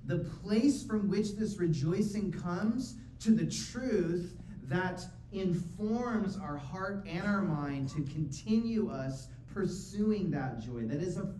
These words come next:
fight for rejoicing. It's a battle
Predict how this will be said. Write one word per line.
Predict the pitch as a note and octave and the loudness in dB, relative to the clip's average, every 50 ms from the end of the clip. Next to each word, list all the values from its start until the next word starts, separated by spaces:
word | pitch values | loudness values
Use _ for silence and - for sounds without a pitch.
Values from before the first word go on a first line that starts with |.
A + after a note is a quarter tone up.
| - - | -8 -8
fight | G#3 G#3+ G#3+ G#3+ G#3 G#3 - - - - - | -8 -6 -4 -4 -4 -4 -6 -10 -12 -8 -4
for | G#3+ A#3+ C4 C4+ C4+ B3 A3+ G3+ D#3+ C#3+ B2+ A#2+ A2+ - - - - - - | -2 -2 0 0 0 0 0 0 0 -2 -2 -4 -6 -8 -10 -12 -14 -16 -6
rejoicing. | - F3 E3+ D#3 C#3 C3+ D3+ D#3+ E3 D#3 C#3 - - C#3 A#2 A#2 - | -2 2 4 4 4 4 2 2 2 2 0 -2 -4 -4 -6 -6 -2
It's | E3+ E3+ D#3+ G#3 | -2 -2 0 0
a | G#3 | 0
battle | F3 D3+ F#3+ F#3+ F#3+ F#3+ F#3 F3+ F3+ E3+ F3 | 0 2 2 2 2 0 0 0 0 0 -2